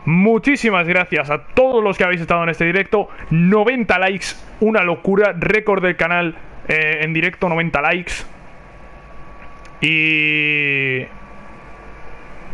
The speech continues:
y queda poco, ¿vale? Queda poco, hoy es domingo. El jueves empieza pes. Hasta entonces, pues habrá algún vídeo por el canal. Habrá un vídeo al día, como siempre. Y nos vemos,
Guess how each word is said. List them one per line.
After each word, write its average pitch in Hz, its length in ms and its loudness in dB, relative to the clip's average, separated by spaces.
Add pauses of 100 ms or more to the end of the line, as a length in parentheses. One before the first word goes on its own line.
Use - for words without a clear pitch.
(1080)
y 165 80 -2
queda 190 160 2
poco, 135 240 -10 (120)
¿vale? 165 160 2
Queda 165 200 0
poco, 196 160 0
hoy 175 100 2
es 165 80 -2
domingo. 202 400 0 (1040)
El 135 80 0
jueves 208 520 0 (380)
empieza 156 320 0 (100)
pes. - 320 -4 (1300)
Hasta - 180 -4
entonces, 175 360 0
pues 156 120 -2
habrá 156 200 2
algún 156 500 -2
vídeo 160 260 0
por 151 100 -2
el 143 60 -6
canal. 170 280 -2 (180)
Habrá 139 240 -2
un 123 100 -4
vídeo 135 200 -2
al 139 80 -4
día, 180 200 0
como 143 140 -6
siempre. 175 300 -2 (1000)
Y 160 600 2
nos 160 160 0
vemos, 180 960 0